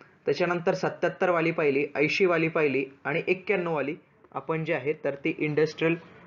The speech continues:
रिझोल्युशन पॉलिसी बघितलेल्या आहेत. तर या सगळ्या आत्तापर्यंतच्या भारताच्या, अ, इंडस्ट्रियल पॉलिसीज होत्या. तर एकोणावीसशे एक्क्याण्णवच्या धोरणामध्ये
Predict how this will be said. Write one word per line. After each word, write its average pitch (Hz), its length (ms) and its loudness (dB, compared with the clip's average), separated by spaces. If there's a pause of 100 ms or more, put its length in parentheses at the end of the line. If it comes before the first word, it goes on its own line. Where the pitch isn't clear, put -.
रिझोल्युशन 151 540 2
पॉलिसी 131 440 0
बघितलेल्या 135 600 2
आहेत. 156 220 0 (1500)
तर 180 80 4
या 214 140 4
सगळ्या 208 280 2
आत्तापर्यंतच्या 180 720 0
भारताच्या, 160 580 -4 (560)
अ, 131 140 -4
इंडस्ट्रियल 170 540 2
पॉलिसीज 151 460 2
होत्या. 143 220 0 (1400)
तर 214 220 2
एकोणावीसशे 208 500 0
एक्क्याण्णवच्या 196 600 -2
धोरणामध्ये 160 540 0